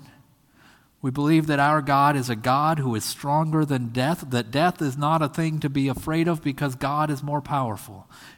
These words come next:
And that's something right there, too. Each one of these stories we tell for a reason. But you got stories like these in your own life, too, about who you are,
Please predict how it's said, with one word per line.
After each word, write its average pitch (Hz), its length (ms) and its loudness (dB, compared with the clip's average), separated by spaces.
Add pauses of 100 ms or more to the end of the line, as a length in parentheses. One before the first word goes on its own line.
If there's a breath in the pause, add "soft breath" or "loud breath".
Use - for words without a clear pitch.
And 104 140 -6
that's 143 220 -6
something 95 360 -8
right 95 240 -10
there, 110 260 -6
too. 117 360 -10 (1300 soft breath)
Each 175 320 -8
one 165 160 -2
of 170 80 0
these 151 180 -2
stories 110 600 -6
we 135 140 0
tell 139 320 -4
for 123 260 -4
a 110 60 -2
reason. 110 420 -6 (2500 soft breath)
But 156 140 2
you 160 40 0
got 139 160 4
stories 147 340 6
like 131 180 4
these 135 220 4
in 123 80 2
your 117 100 4
own 123 160 2
life, 120 380 4
too, 101 300 -2 (1000)
about 113 280 0
who 139 180 4
you 135 300 6
are, - 420 -4